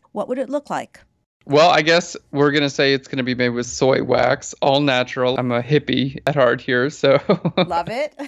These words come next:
Speaker 1: <laughs>
Speaker 2: And the scent would have to be as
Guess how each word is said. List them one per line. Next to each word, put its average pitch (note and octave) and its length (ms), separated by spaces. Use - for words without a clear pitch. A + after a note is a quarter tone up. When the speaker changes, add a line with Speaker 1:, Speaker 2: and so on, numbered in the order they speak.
Speaker 1:
<laughs> D4 280
Speaker 2:
And C3+ 220
the B2 260
scent F3+ 440
would D#3 240
have B2 160
to - 80
be B2 160
as A#2 200